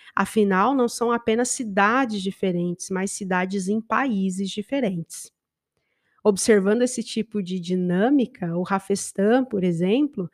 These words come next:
vai dizer que a fronteira é uma zona disfarçada de linha. O que ele quis dizer com isso? Ele quis dizer que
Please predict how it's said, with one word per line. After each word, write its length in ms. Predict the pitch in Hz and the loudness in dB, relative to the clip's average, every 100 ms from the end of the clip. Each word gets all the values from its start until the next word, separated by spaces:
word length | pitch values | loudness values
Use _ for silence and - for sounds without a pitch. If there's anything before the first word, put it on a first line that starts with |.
| - _ - | -16 _ 0
vai 160 | 202 | 2
dizer 280 | 196 185 208 | 2 2 2
que 80 | 226 | 2
a 60 | |
fronteira 640 | 220 240 269 277 196 202 233 | 0 0 0 2 2 4 4
é 140 | 208 | 2
uma 240 | 208 220 | 2 0
zona 640 | 254 208 196 202 226 285 311 _ - | 2 2 4 4 2 0 -4 _ -8
disfarçada 640 | 202 - 233 233 214 196 196 | -6 -2 -2 -2 -2 -2 -2
de 140 | 220 | 0
linha. 480 | 320 240 185 165 160 _ _ _ - - | 2 4 2 0 -4 _ _ _ -20 -4
O 80 | 208 | 0
que 80 | 277 | 2
ele 140 | 285 | 4
quis 160 | 294 233 | 2 0
dizer 280 | 220 202 208 | 2 2 0
com 200 | - 190 | 0 2
isso? 360 | 175 160 - | 0 -2 -4
Ele 140 | 185 185 | -2 -2
quis 220 | - 196 | -2 -2
dizer 540 | 202 180 185 190 220 | -2 0 2 4 2
que 680 | - - 226 214 196 185 | -2 -4 -2 0 0 0